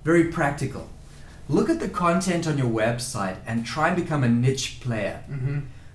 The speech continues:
Speaker 1: The algorithm is becoming smarter. The algorithm is becoming more sophisticated.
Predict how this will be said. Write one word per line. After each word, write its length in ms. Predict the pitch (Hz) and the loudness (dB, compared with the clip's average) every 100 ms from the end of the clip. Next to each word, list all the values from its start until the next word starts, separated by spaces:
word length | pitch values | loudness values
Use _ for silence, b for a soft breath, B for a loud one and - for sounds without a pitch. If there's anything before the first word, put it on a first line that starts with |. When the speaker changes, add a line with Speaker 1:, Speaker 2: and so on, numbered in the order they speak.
| - | -2
Speaker 1:
The 160 | 143 156 | 2 6
algorithm 500 | 185 202 196 180 170 | 6 6 6 4 0
is 100 | 151 | 0
becoming 420 | 143 139 127 123 | 0 2 2 2
smarter. 520 | - 127 127 127 120 | 0 0 2 4 2
The 80 | 113 | 2
algorithm 580 | 120 135 147 135 135 127 | 0 2 2 2 2 0
is 160 | 113 | -2
becoming 600 | - 120 120 120 120 117 | -4 -6 -2 0 0 2
more 200 | 117 120 | 4 2
sophisticated. 960 | 120 127 131 117 123 117 113 110 110 104 | 0 -4 -4 -4 -4 -4 -2 -2 -2 -6